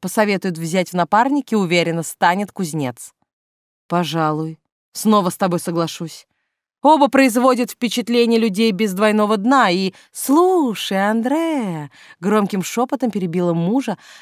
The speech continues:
так как именно в эту секунду поймала мысль, смутно маячившую в голове всю нашу беседу. К вопросу о доказательствах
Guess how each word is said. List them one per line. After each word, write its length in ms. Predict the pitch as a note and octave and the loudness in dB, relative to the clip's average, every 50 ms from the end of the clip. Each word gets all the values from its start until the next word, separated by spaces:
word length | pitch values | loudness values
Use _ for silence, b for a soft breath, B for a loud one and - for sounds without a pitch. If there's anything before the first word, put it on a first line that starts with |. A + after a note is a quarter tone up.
| B B | B B
так 140 | B A3+ A3+ | B 0 2
как 160 | - B3 - | 2 2 4
именно 280 | C4+ C#4 C#4 C#4+ D4 D4 | 6 6 8 8 6 6
в 140 | A#3+ G#3 A#3+ | 4 4 4
эту 260 | D4 E4+ G4 - F#4+ | 4 4 4 2 -2
секунду 540 | - - G4 - - D4 D#4+ D#4+ C4+ C4 A3 | -4 -4 -6 -4 0 2 4 4 4 4 4
поймала 400 | A#3 A#3 A3+ A3+ A#3 A3+ A3 G#3+ | 2 2 4 4 4 4 4 4
мысль, 480 | G#3+ A3 A#3 C4 E4 D#4 - F4 D4 | 4 4 4 4 2 0 0 -2 -2
смутно 640 | B3 - - - B3+ B3+ C#4+ F#4+ G#4 G#4 - C#4+ C4 | -2 -4 -2 2 4 4 6 4 4 0 2 2 2
маячившую 1080 | B3 B3 A#3+ A#3 A3+ D#4 G#4 A#4 - - C4 F#3+ - - - - F3+ E3+ D#3 D3 C3+ b b b b b b b b | 4 4 2 2 2 2 0 0 -2 -6 -8 -8 -8 -10 -10 -8 -6 -4 -4 -6 -8 b b b b b b b b
в 60 | b F3 | b 0
голове 420 | E3+ A3+ A3+ A3+ A3+ A#3 D4 F#4 | 2 4 4 4 4 4 2 0
всю 200 | E4+ - - C4+ | -2 -4 -4 0
нашу 260 | C#4 C#4 C#4 - - C4+ | 0 0 0 0 -2 -4
беседу. 640 | B3 C#4 C4 - - G#3+ F3 C#3+ B2+ B2 A#2 A#2+ _ _ _ _ _ _ _ _ _ _ _ _ | -4 -4 -4 -6 -6 -6 -6 -6 -6 -8 -12 -14 _ _ _ _ _ _ _ _ _ _ _ _
К 80 | - - | -12 -8
вопросу 880 | F3 G#3 G#3+ - - D4 F4 F#4+ F4 A#3 - - - E3+ D3+ C#3+ - _ _ _ _ _ _ _ _ | -6 -6 -4 -2 -2 0 0 2 0 -2 -4 -6 -8 -8 -8 -8 -10 _ _ _ _ _ _ _ _
о 120 | - F3+ F#3 | -2 -2 0
доказательствах 1120 | F3+ F#3+ - F#3 E3+ D#3+ D3 D#3+ C#3+ C3+ - - F#3+ G3+ - - - D4+ E4+ - _ | -2 -2 -2 -2 -4 -4 -2 -4 -4 -4 -4 -8 -12 -12 -12 -10 -8 -8 -10 -10 _